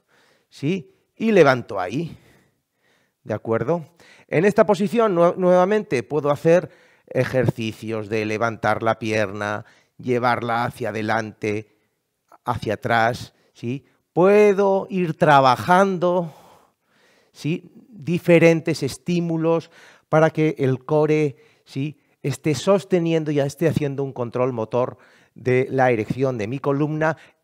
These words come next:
¿sí? Con, eh, estímulos variados.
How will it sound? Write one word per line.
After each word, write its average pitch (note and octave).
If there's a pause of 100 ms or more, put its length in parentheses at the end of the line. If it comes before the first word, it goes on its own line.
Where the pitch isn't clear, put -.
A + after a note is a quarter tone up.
¿sí? D#3+
Con, D#3 (100)
eh, B2
estímulos C3+ (360)
variados. G2